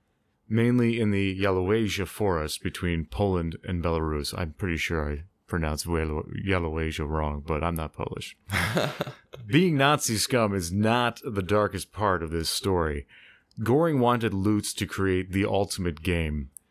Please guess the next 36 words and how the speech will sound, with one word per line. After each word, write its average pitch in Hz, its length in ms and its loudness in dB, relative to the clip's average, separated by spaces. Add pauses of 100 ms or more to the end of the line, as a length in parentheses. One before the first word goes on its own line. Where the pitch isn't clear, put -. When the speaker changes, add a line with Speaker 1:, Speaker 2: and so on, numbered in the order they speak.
(340)
Speaker 1:
the 95 120 0
most 101 420 0 (100)
ferocious 104 840 0 (120)
and 87 220 -2
deadly 98 320 0
animals 95 420 2
to - 100 -4
hunt 90 440 -2 (180)
that - 100 0
Speaker 2:
Oh. 87 60 -2
Speaker 1:
the 95 80 0
modern 95 480 2
world 95 280 0
had 85 80 0
ever 80 220 0
seen. 82 480 -2
Do 87 100 -2
you 87 60 2
know 85 140 2
that, 87 140 -4
you - 80 -2
know 90 80 2
about 82 180 0
this 82 120 -6
story? 87 320 -2
Speaker 2:
No, 110 160 6
I 110 80 6
thought 113 120 2
you 110 80 4
were 107 40 0
gonna 101 120 -2
say 98 160 -2
the 95 80 0
most 82 200 -4
dangerous 92 400 -2
game, 78 320 -6